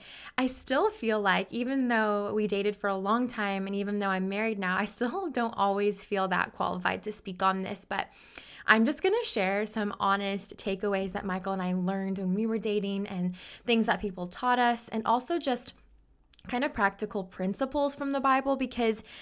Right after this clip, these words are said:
let's kind of, like, set the stage and get really serious right now. Like, this might blow your mind. I remember at one point when I was younger, it blew mine too, but side note, did you know that the word dating actually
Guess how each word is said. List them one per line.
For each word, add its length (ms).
let's 440
kind 180
of, 80
like, 360
set 380
the 380
stage 760
and 580
get 220
really 300
serious 440
right 160
now. 380
Like, 160
this 240
might 460
blow 160
your 180
mind. 560
I 60
remember 540
at 200
one 240
point 320
when 140
I 100
was 160
younger, 300
it 140
blew 160
mine 260
too, 300
but 280
side 280
note, 180
did 180
you 240
know 420
that 240
the 100
word 420
dating 540
actually 440